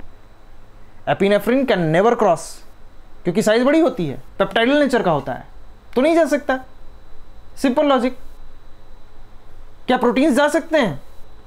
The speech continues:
नहीं जा सकते। क्या कोई भी जो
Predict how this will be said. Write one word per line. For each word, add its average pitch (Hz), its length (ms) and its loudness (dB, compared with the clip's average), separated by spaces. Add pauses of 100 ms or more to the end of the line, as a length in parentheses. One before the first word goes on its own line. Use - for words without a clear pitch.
(1080)
नहीं 220 140 6
जा 269 120 4
सकते। 277 300 0 (1160)
क्या 311 220 6 (960)
कोई 330 200 6
भी 185 200 2
जो 175 420 2